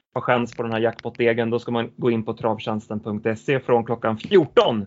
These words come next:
Eh, sen har vi givetvis då slutspelet, eh, vi är på plats på Åby ikväll och kollar värmningar och kommer med ett slutspel. Klockan arton och trettio släpper vi den produkten och som sagt, eh,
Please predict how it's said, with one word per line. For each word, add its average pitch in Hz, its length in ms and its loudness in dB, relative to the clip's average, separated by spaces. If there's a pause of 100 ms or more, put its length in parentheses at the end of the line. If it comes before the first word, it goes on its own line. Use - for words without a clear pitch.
(800)
Eh, 107 200 -4
sen 117 200 -4
har 113 140 2
vi 110 100 2
givetvis 104 400 -2
då 104 100 -6
slutspelet, 104 920 -4
eh, 104 60 -2 (460)
vi 107 80 -6
är 107 40 -4
på 104 100 -10
plats - 300 -4
på 120 140 2
Åby 147 180 4
ikväll 135 520 4
och 123 260 -2
kollar 127 200 2
värmningar 120 680 2
och 113 240 -12
kommer 113 220 -2
med 110 140 0
ett - 80 -12
slutspel. 107 600 -2 (1040)
Klockan 117 680 2
arton 131 520 2
och 131 120 -4
trettio 160 800 0
släpper 151 340 -4
vi 147 100 -4
den 147 300 2
produkten 147 640 -2
och 123 300 -6
som 131 220 -2
sagt, 113 300 0 (180)
eh, 110 220 -8